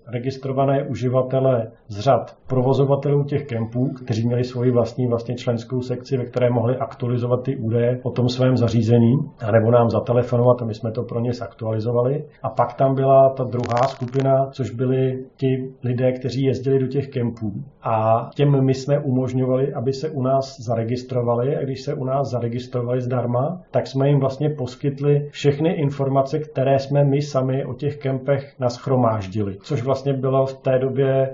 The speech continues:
unikátní databáze, protože jsme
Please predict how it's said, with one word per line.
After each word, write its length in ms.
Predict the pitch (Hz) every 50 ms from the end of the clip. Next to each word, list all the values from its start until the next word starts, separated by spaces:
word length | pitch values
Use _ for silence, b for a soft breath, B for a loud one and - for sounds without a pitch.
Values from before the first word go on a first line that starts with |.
| - -
unikátní 640 | 135 127 127 127 123 - 139 135 131 - - 143 143
databáze, 840 | 135 127 - - 127 127 123 127 123 123 120 107 127 135 151 175 180 - _
protože 920 | - 131 123 123 127 - - 139 123 113 123 139 139 135 135 135 135 139 - -
jsme 200 | - 143 143